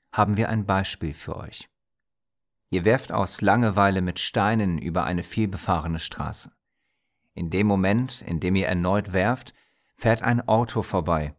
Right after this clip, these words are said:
und der Stein fliegt nur ganz knapp am Auto vorbei. Der Fahrer hält an und sagt euch,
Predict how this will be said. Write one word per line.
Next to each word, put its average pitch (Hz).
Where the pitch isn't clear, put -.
und 87
der 98
Stein 117
fliegt -
nur 101
ganz 113
knapp 107
am 98
Auto 85
vorbei. 82
Der -
Fahrer 92
hält 95
an 110
und 104
sagt 101
euch, 104